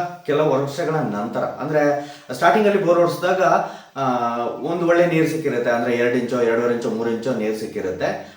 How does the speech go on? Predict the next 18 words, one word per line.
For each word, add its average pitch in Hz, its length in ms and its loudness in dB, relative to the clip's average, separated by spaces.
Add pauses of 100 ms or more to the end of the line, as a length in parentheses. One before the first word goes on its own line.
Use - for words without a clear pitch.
ಆದ್ರೆ 180 480 -2
ಬೋರ್ 156 200 2
ಓಡಿಸಿ 160 340 0
ಕೆಲವು 151 340 0
ವರ್ಷಗಳ 139 300 0
ನಂತರ, 117 360 -4
ಅಂದ್ರೆ 117 300 -2
ಒಂದು 113 200 0
ಐದು 110 180 0
ವರ್ಷನೋ, 107 360 -4
ಎಂಟು 110 220 -4
ವರ್ಷನೋ 107 260 -6
ಅಥವಾ 104 260 -6
ಹತ್ತು 135 140 -6
ವರ್ಷದ 107 400 -4
ನಂತರ 127 320 -2 (640)
ನೀರಿನಲ್ಲಿ 214 640 0
ಸ್ವಲ್ಪ 170 320 0